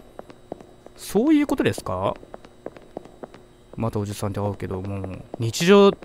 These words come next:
日常になっちゃったよ、おじさんと会うのが。あ、ゼロだな。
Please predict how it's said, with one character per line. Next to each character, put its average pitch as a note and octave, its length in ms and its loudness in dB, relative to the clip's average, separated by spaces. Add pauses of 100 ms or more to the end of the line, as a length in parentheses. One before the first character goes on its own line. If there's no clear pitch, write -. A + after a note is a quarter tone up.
日 B2 260 2
常 A#3+ 160 10
に A#3 100 8
な A#3+ 100 8
っ - 20 -16
ち - 60 4
ゃ - 20 2
っ - 40 2
た A2+ 100 0
よ、 A2 40 0
お A2+ 60 0
じ A2+ 80 -4
さ C3 160 0
ん A#2 60 -2
と A2+ 100 2
会 G#2+ 40 2
う - 20 -2
の G2+ 100 -4
が。 F#2+ 220 -6 (1040)
あ、 A2 60 -6
ゼ C#3 160 8
ロ C#3+ 80 6
だ G2+ 140 -2
な。 F#2 340 -6